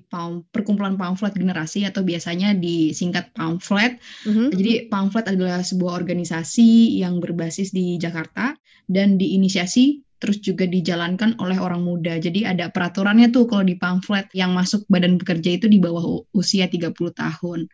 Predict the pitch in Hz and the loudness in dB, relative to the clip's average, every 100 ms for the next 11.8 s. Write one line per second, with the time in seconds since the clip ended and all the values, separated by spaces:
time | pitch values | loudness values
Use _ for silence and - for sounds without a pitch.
0 | - 220 208 190 202 240 240 202 196 190 | -2 0 2 0 2 2 2 2 0 0
1 | 196 202 240 240 - 196 190 - 254 254 | -2 -2 -2 -4 -4 -4 -2 0 2 0
2 | - - 175 175 175 220 220 220 - 170 | -4 -6 -6 -6 0 2 2 0 -4 -8
3 | 170 170 - 233 247 240 214 - 185 180 | -6 -8 -4 0 2 2 0 -6 -8 -6
4 | 170 - 254 247 226 185 180 170 165 165 | -12 -2 6 8 6 4 0 -2 -4 -2
5 | 214 214 214 208 233 196 190 220 349 - | 0 2 0 4 6 6 4 2 0 -4
6 | - - - - 226 - 208 - 269 262 | -20 -20 -10 -6 -6 -4 -6 -6 -4 -2
7 | 262 262 - 226 220 208 202 - 180 180 | -2 -6 -8 -8 -2 0 0 -2 -4 -4
8 | - 226 226 226 202 196 196 180 165 170 | -2 2 4 4 0 2 2 2 0 -2
9 | 311 - - 190 180 196 185 190 190 185 | -4 -4 -2 0 0 -2 0 2 4 4
10 | 170 180 214 175 175 175 170 170 170 170 | 2 2 2 2 0 -2 -2 -2 -4 -2
11 | 190 170 165 170 185 - - 165 | 0 0 -2 -4 -4 -6 -8 -10